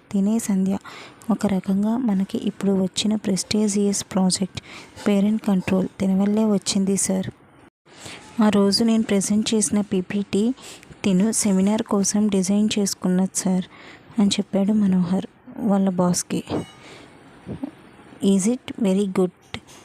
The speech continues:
And ఈ ప్రాజెక్ట్లో కూడా prove your best" అని సంధ్యతో వాళ్ళ బాస్ అని మనసులో,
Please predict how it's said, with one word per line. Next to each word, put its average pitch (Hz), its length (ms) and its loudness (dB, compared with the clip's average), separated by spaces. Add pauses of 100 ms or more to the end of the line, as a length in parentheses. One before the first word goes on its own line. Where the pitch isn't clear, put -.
(260)
And 196 180 2
ఈ 202 100 0
ప్రాజెక్ట్లో 196 640 0
కూడా 202 260 0
prove 214 340 -2
your 190 380 0
best" 190 420 -2
అని 214 200 2
సంధ్యతో 202 720 0
వాళ్ళ 180 280 0
బాస్ 185 480 0
అని 196 300 2 (880)
మనసులో, 190 640 2